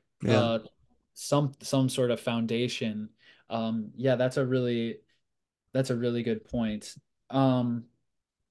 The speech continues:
Speaker 2: one thing, what do you think about, <sighs> okay, so here's, here's an interesting thing. Um,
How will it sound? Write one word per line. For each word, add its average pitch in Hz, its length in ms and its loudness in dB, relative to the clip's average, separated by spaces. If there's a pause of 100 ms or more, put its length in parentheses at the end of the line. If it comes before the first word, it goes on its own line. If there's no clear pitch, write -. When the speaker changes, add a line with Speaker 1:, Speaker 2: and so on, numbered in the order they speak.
(1200)
Speaker 2:
one 175 360 0
thing, 180 440 0
what 156 180 0
do 247 60 4
you 254 120 4
think 214 280 0
about, 165 540 2 (340)
<sighs> - 320 -20
okay, 120 300 -4
so 131 160 -6
here's, 143 480 0
here's 147 300 2
an 120 100 0
interesting 110 520 -6
thing. 110 320 -10 (1040)
Um, 127 560 0